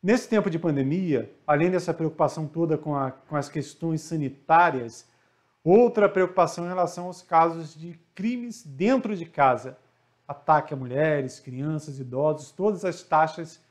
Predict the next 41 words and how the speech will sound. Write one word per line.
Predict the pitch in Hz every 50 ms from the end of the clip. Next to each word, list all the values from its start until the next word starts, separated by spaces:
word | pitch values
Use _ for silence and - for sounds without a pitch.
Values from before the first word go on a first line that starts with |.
| _ _ _ _
aumentaram | - 143 151 170 196 202 180 - - 165 175 208 226 214 190
nesse | 175 180 180 180
período | - 175 165 151 156 160 165 147 151
aí, | 139 131 131 131
né? | 131 131
O | 127
pessoal | - 147 139 135 - - 143 143
ficando | 143 - - 151 147 143
mais | 147 147 147 147
em | 180 170
casa, | 170 165 165 180 185 170
principalmente | - - 156 147 - 165 156 156 160 -
naquele | 160 156 156 147
primeiro | 156 156 147 147 143 139
ano | 139 139
da | 143 143
pandemia, | 143 160 160 175 170 165 175 202 214 226 - _ _ _ _ _ _ _ _
e | - 151 156
a | 160
situação | 156 - - 180 156 - - 165 160
ficou | 160 - 170 160
complicada. | 165 170 165 165 202 202 - - 127 117 113 117 - _ _ _ _ _ _ -
No | 165 214 277 277 277
caso | - 196 180 170 170 151
da | 143 160
violência | 139 143 151 143 139 143 143 139 -
doméstica, | 147 127 123 123 131 156 175 165 147 - - 151
a |
gente | 135 139 139
vai | 165 151 147
reforçar | 185 196 - - 160 135 - - - - 165 151 - - - - _ _ _ _ -
uma | 170 175 190 190
campanha | 190 170 135 123 - - 160 160 151 131 120 117 - _ _ _ _ _ _ _ -
que | 160
tem | 156 185 185
como | 180 202 202 202
objetivo | 196 170 170 175 170 165 180 202 185 202
ajudar | 202 190 233 190 160 156 156 165 180 175
você | 170 165 185 170 - - - 202 226
que | 220
esteja | - - - - 156 156 160 160 156 165